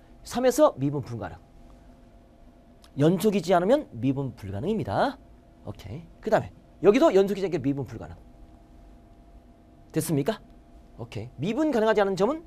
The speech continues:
세 개. 이것도 옳습니다. 세 개가 되겠네요. 지금 이해하십니까? 어? 미분 가능하려면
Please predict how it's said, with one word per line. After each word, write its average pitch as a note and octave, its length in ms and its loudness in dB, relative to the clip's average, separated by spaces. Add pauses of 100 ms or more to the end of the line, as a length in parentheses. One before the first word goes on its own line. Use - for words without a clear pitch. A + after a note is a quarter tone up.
(120)
세 - 180 -10
개. A#2 160 -10
이것도 C#3 240 -6
옳습니다. - 480 -12 (280)
세 - 140 -20
개가 C#3 140 -8
되겠네요. - 320 -16 (1600)
지금 D3+ 360 -6 (380)
이해하십니까? E3+ 920 0 (380)
어? G3+ 140 -2 (1300)
미분 A#3 380 0
가능하려면 F#3+ 640 0